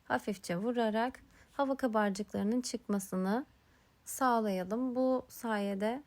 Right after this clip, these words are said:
kekimiz düz bir şekilde kabaracak, daha düzgün şekilde olacak.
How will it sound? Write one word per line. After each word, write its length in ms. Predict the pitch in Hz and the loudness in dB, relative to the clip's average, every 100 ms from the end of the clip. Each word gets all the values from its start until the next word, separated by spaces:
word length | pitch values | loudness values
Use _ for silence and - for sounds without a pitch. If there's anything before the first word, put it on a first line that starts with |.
| _ - | _ -4
kekimiz 540 | 262 254 226 233 - | -4 0 -2 -2 -2
düz 220 | 226 208 | -4 -2
bir 60 | 196 | -6
şekilde 800 | 190 185 - 185 175 208 269 262 | -6 -8 -4 -4 0 -2 -2 -6
kabaracak, 680 | - 185 180 175 208 233 214 | -6 -2 -2 -2 -4 -4 -6
daha 340 | 202 214 202 | -4 -2 -2
düzgün 280 | 196 185 185 | -4 -4 -6
şekilde 440 | 180 185 180 175 | -8 -8 -4 -2
olacak. 460 | 170 175 175 247 | -2 -2 -2 -4